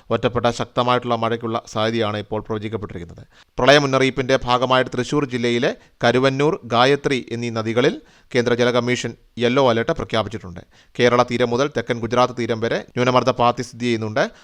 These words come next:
വടക്കൻ ജാർഖണ്ഡിന് മുകളിലായിട്ട് തീവ്ര ന്യൂനമർദ്ദം സ്ഥിതി ചെയ്യുന്നുണ്ട്. ഇതിന്റെ സ്വാധീന ഫലമായിട്ട് നാളെ ഓഗസ്റ്റ് നാലാം തീയതി സംസ്ഥാനത്ത് ഒറ്റപ്പെട്ട സ്ഥലങ്ങളിൽ ശക്തമായിട്ടുള്ള മഴയ്ക്ക് സാധ്യതയെന്നും കേന്ദ്ര കാലാവസ്ഥാ വകുപ്പ്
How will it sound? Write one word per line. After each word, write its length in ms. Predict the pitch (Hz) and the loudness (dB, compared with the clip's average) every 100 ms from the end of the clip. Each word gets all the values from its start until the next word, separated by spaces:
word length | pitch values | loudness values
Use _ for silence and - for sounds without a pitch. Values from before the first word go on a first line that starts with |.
| _ | _
വടക്കൻ 300 | 117 120 123 | 0 0 0
ജാർഖണ്ഡിന് 440 | 123 120 123 123 127 | 2 0 0 -2 -2
മുകളിലായിട്ട് 560 | 120 123 127 127 120 117 | 0 2 4 4 2 -4
തീവ്ര 220 | 120 120 | -4 -2
ന്യൂനമർദ്ദം 480 | 123 120 117 117 135 | -2 -2 -4 -4 -6
സ്ഥിതി 180 | - 113 | -6 -6
ചെയ്യുന്നുണ്ട്. 340 | 107 101 87 - - - - | -6 -6 -12 -18 -20 -20 -8
ഇതിന്റെ 200 | 120 123 | 0 2
സ്വാധീന 360 | 117 113 120 | 2 0 0
ഫലമായിട്ട് 600 | 117 117 117 120 151 233 - _ - | 0 2 2 2 0 -4 -6 _ 0
നാളെ 220 | 123 127 127 | 4 4 4
ഓഗസ്റ്റ് 400 | 123 127 - 123 | 2 0 -4 0
നാലാം 320 | 117 127 123 | 4 4 4
തീയതി 240 | 127 107 - | 0 -2 -8
സംസ്ഥാനത്ത് 460 | - 107 123 117 117 | -10 -6 -2 -2 -2
ഒറ്റപ്പെട്ട 420 | - 123 127 123 | -4 -2 0 0
സ്ഥലങ്ങളിൽ 400 | 123 117 117 135 151 | 0 0 2 0 -2
ശക്തമായിട്ടുള്ള 500 | 117 131 127 123 120 | -2 2 2 2 0
മഴയ്ക്ക് 320 | 110 113 120 - | -2 -4 -6 -4
സാധ്യതയെന്നും 400 | 117 110 113 123 | -2 -2 -2 -4
കേന്ദ്ര 220 | 120 113 110 | -4 -2 0
കാലാവസ്ഥാ 400 | 110 110 - 113 | 0 0 -2 -2
വകുപ്പ് 320 | 107 107 | -2 0